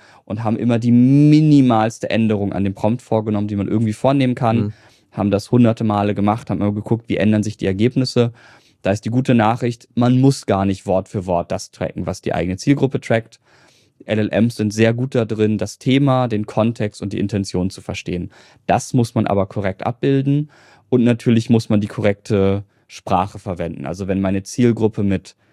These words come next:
Speaker 1: Fachbegriffen sucht, kriege ich natürlich andere Ergebnisse, als wenn ich mit umgangssprachlichen Begriffen,
Speaker 2: Mhm.
Speaker 1: äh, suche oder prompte. Das heißt, wenn man Zugriff hat auf die interne Suche der eigenen Website,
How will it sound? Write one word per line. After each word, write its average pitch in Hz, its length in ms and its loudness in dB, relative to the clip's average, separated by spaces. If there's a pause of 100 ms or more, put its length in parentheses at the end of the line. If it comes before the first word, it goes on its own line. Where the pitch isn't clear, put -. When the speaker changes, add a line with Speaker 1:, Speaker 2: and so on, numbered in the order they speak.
Speaker 1:
Fachbegriffen 135 800 -2
sucht, 127 580 -2 (460)
kriege 110 180 -2
ich 107 120 -4
natürlich 107 340 -4
andere 120 300 4
Ergebnisse, 113 580 0
als - 220 -2
wenn 101 140 2
ich - 160 -2
mit 98 180 0
umgangssprachlichen 92 880 0
Begriffen, 85 540 -6 (280)
Speaker 2:
Mhm. 98 300 -4
Speaker 1:
äh, 92 180 -4
suche 101 400 -2
oder 90 180 0
prompte. 87 520 -2 (500)
Das - 220 -16
heißt, 92 420 -4
wenn 95 160 0
man 95 200 0
Zugriff 117 520 -2
hat 98 260 -4
auf 90 460 -4 (300)
die - 100 -8
interne 101 320 -4
Suche 107 320 -2
der 95 140 0
eigenen 95 280 -2
Website, 87 680 -8